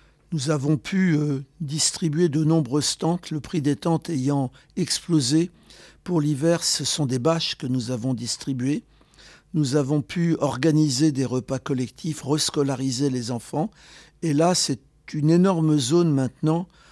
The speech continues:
où on va organiser la scolarisation des enfants. Pour, euh, celle des petits,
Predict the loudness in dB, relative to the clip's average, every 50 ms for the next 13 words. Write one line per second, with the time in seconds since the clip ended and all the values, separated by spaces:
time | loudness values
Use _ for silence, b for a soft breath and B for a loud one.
0 | b b b b _ -4 0 2 2 0 2 2 2 2 2 0 0 0 2 2
1 | 4 4 2 2 0 0 0 0 0 0 0 -2 -2 0 -2 -2 -2 -2 -4 -4
2 | -4 -4 -2 -2 -2 -2 -2 -2 -2 -2 -4 -6 -6 -8 -8 -8 -4 -2 -2 -2
3 | -2 B B B B B B B B B B B _ -2 0 2 2 4 4 4
4 | 4 2 2 2 4 2 4 2 0 -2 0 -2 -2 -2 -2 -4 -2 -2 -2